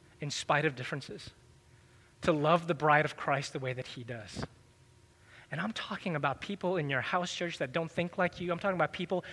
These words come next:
that sit across this room for you that you don't want to interact with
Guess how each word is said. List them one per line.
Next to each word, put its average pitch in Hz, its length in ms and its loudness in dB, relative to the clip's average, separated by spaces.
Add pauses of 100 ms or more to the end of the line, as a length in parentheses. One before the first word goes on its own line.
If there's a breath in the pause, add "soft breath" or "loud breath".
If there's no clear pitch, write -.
(120)
that 165 120 4
sit 180 140 2
across 165 380 2
this 175 200 -6
room 156 260 -2
for 175 120 -4
you 170 120 0
that 147 160 -2
you 185 60 -2
don't 156 220 2
want 139 280 2
to 175 100 0
interact 147 420 4
with 156 380 -2